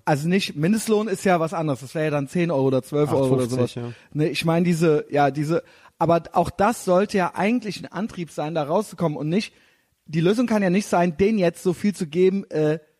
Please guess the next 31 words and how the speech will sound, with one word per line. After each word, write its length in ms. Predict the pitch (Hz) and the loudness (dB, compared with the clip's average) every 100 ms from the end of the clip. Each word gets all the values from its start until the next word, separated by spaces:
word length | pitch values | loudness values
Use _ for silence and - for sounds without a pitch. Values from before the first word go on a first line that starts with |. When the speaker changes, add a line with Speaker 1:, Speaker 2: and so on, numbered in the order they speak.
| _ _ _ | _ _ _
Speaker 1:
wie 320 | 151 185 196 | -4 -2 -2
einem 400 | - 165 185 185 - | 0 2 2 0 0
der, 360 | 160 160 165 - - | 2 4 2 -2 0
ähm, 480 | 147 147 156 156 - | 2 2 0 -6 -8
keine 280 | 165 180 - | -6 -6 -4
Ah-, 140 | 156 147 | -6 -2
wie 60 | |
einem, 340 | 175 156 151 151 | 0 0 0 -2
äh, 120 | 139 | -2
Lehrer 540 | 143 147 208 240 196 127 | -2 0 0 2 2 0
oder 180 | 131 120 | -4 -4
sowas, 420 | 131 143 214 - _ _ _ _ _ _ - | -2 -2 -4 -8 _ _ _ _ _ _ -6
weil, 400 | 143 160 185 196 | 2 4 4 0
also 160 | 147 131 | -6 -10
es 80 | - | -6
ist 60 | |
vielleicht 240 | 139 143 151 | -2 0 0
ein 40 | |
schlechtes 260 | 165 160 - | -2 -2 0
Beispiel, 300 | 143 - 143 | -2 0 -2
weil 100 | 139 | -2
es 80 | - | -2
Beamte 340 | 127 151 143 | -6 -6 -4
sind. 320 | 123 139 - _ _ _ _ _ _ _ - - _ | 0 0 -2 _ _ _ _ _ _ _ -20 -20 _
Die 180 | 143 170 | -6 0
Lösung 280 | 180 214 240 | 2 2 0
ist 140 | 214 | 0
ja 60 | 196 | 2
jetzt 220 | 175 - | 2 2
nicht, 320 | 196 220 - - | -2 -2 -4 0
denen 280 | 226 247 | 2 2